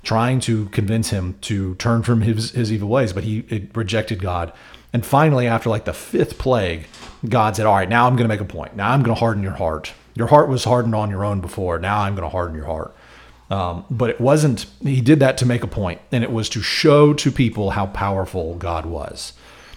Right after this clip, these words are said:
Um, there's a, there's a point. There's a point to all these things. There's a point to all the, the human suffering that we have. Um, and it is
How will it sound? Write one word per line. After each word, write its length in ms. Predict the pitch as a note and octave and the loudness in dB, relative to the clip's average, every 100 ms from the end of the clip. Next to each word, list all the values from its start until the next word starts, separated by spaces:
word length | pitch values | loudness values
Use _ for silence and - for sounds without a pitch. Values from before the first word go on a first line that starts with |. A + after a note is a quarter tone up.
| - - | -16 -4
Um, 440 | A2 F#2+ F2+ - - | -2 -2 -2 -6 -4
there's 380 | A2 B2+ C3 A2 | 0 2 2 2
a, 80 | F#2+ G2 | -2 -2
there's 300 | A#2+ A#2+ A2 | 0 0 0
a 20 | |
point. 320 | - A2 G2+ | -2 -4 -2
There's 100 | A#2 | -2
a 60 | A#2+ | -2
point 360 | - D#3 D#3+ | 2 2 2
to 60 | C#3+ | 0
all 220 | A2+ A#2+ | 2 0
these 240 | A2 G2 | 0 -4
things. 400 | - F#2+ D2+ - | -4 -6 -6 -8
There's 220 | - G2 F#2+ | -6 -6 -4
a 20 | |
point 280 | - A#2+ C3+ | -2 -4 -2
to 60 | |
all 240 | A#2 G#2+ G2+ | -2 -2 -2
the, 100 | F#2+ | -4
the 220 | - G2+ | -4 -6
human 360 | - B2 A#2 | -2 0 0
suffering 460 | F#2 A2+ G2+ F#2+ F2+ | -2 -2 -2 -4 -4
that 100 | E2 | -4
we 100 | F2 | -6
have. 520 | G2+ G2+ F2 D#2+ D#2 - - - - - - | -6 -4 -2 -4 -6 -14 -20 -20 -20 -12 -4
Um, 380 | A2 G2 G2 - | 0 0 -2 0
and 120 | C3 | 2
it 140 | C#3 | 4
is 320 | C3+ B2+ A2+ | 4 2 0